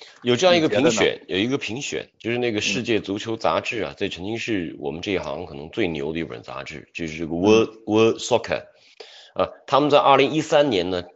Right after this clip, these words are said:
Speaker 1: 找了一帮啊，这个特别有-，特别牛的这些，呃，这一行的记者，做了一个世界足球历史上最伟大主教练的一个排名啊。
Speaker 2: 啊。嗯，嗯。
Speaker 1: 呃，查普曼是排在第九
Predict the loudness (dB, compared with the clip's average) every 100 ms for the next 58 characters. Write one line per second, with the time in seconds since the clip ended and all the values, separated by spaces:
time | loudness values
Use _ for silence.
0 | _ 2 2 2 0 4 2 2 -4 -6
1 | -4 -4 -4 -8 -6 -4 -2 -4 -8 -16
2 | -18 -8 -4 -4 -2 0 0 0 -2 -4
3 | -4 -2 -2 -4 -14 _ _ -14 -12 -12
4 | -12 0 0 2 -4 -2 -6 -6 -8 -10
5 | -12 -20 _ _ -2 2 4 2 0 -2
6 | -2 0 2 4 2 -2 -6 0 0 0
7 | -4 -4 -4 -2 -2 -2 -2 -6 -2 2
8 | 2 0 -12 _ _ _ _ -12 -8 -2
9 | 4 4 4 2 0 -2 -6 -6 -2 -2
10 | -2 -4 -2 0 -4 -8 _ -10 -10 _
11 | _ _ 0 0 0 -4 -4 2 2 4
12 | -2 -2 -8 -6 -4 -2 0 -2 -2 -8
13 | -6 -6 _ -10